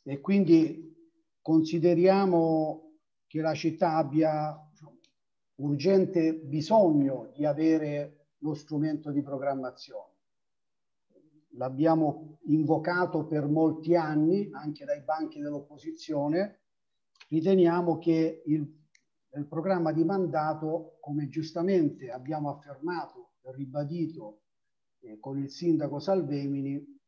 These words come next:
il pug, diciamo, è la rotta. Avevamo persino, diciamo, suggerito un cronoprogramma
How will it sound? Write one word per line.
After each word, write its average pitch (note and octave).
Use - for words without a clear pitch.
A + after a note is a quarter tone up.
il F3
pug, C#3+
diciamo, -
è D3
la C3+
rotta. G3+
Avevamo A#3
persino, G3+
diciamo, D#3+
suggerito F#3
un D#3+
cronoprogramma F#3